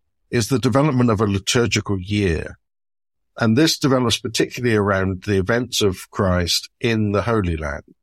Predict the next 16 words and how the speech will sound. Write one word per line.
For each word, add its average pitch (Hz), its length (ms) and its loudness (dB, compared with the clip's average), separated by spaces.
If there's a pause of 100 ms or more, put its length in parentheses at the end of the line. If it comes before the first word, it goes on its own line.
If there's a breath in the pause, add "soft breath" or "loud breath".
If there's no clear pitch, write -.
(160)
And 104 260 -2
so 117 320 2
that 104 140 -8
we 113 120 -8
start 120 300 -2
to 131 80 -4
see 117 300 -2
in 139 220 0
the 131 100 2
Holy 123 280 2
Land 92 520 0 (260)
preaching 123 800 0
being 117 320 2
connected 113 800 0
to, 107 580 2 (260)
especially 110 640 -2